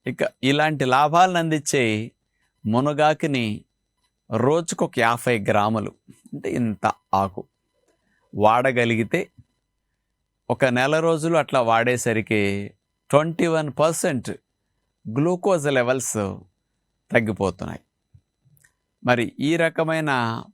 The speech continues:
పరిశోధన అందించిన వారు రెండు వేల తొమ్మిదో సంవత్సరంలో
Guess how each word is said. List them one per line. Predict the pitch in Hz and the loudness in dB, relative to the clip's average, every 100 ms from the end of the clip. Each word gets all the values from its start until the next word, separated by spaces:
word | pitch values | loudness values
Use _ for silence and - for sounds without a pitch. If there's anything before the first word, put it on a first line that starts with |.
| - | -2
పరిశోధన | 131 131 147 143 131 | 0 0 -2 -2 -2
అందించిన | 120 117 113 - 110 | -2 -2 -4 -4 -4
వారు | 107 113 156 175 _ - - | 0 0 -2 -6 _ -18 -2
రెండు | 123 147 160 | 0 0 2
వేల | 156 143 | 2 0
తొమ్మిదో | 143 135 135 143 | -2 -2 0 -2
సంవత్సరంలో | 131 120 - 110 104 107 | 0 -4 -4 -6 -4 -6